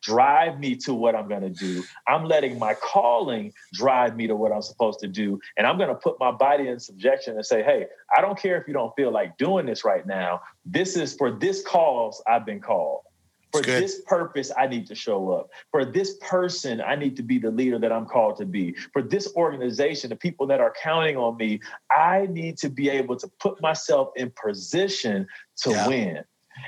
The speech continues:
Speaker 1: And here's the last part of this principle that, that, that really is very important to me, where it says, "So that after preaching the good news to others, I myself won't be disqualified."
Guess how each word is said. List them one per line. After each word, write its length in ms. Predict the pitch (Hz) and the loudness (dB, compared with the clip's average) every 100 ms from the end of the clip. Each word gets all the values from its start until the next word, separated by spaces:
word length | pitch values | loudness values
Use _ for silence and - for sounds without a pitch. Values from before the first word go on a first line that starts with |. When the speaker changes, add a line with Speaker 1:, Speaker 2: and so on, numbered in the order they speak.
| 131 | 0
Speaker 1:
And 100 | 127 | 2
here's 240 | 175 226 | 0 0
the 80 | 196 | 2
last 320 | 151 147 147 | 4 4 4
part 160 | 160 139 | 2 2
of 80 | 127 | 0
this 100 | 127 | -4
principle 320 | 139 127 113 | -4 -4 0
that, 200 | 117 110 | 2 2
that, 120 | 113 110 | 0 2
that 140 | 107 | 0
really 360 | 110 151 147 120 | 2 0 0 -2
is 80 | |
very 240 | 98 107 92 | -2 -4 -4
important 360 | 92 101 - - | -6 -6 -8 -12
to 80 | 98 | -16
me, 100 | 95 | -2
where 160 | 107 | 0
it 100 | 120 | 0
says, 440 | - 127 113 110 - - | 0 2 2 0 -8 -18
"So 180 | - 143 | -2 2
that 200 | 131 120 | 4 4
after 240 | 135 - - | 2 0 -6
preaching 380 | - 170 156 139 | -4 -4 -2 -4
the 60 | |
good 260 | 123 135 127 | 0 0 2
news 220 | 123 120 | 0 0
to 120 | - | 4
others, 320 | 117 120 104 | 4 4 0
I 160 | 101 117 | 4 4
myself 460 | 113 104 - 110 107 | 4 -2 2 2 2
won't 160 | 104 | -4
be 100 | 95 | -2
disqualified." 800 | 90 92 - 90 82 85 80 71 | -4 -4 0 2 2 2 2 2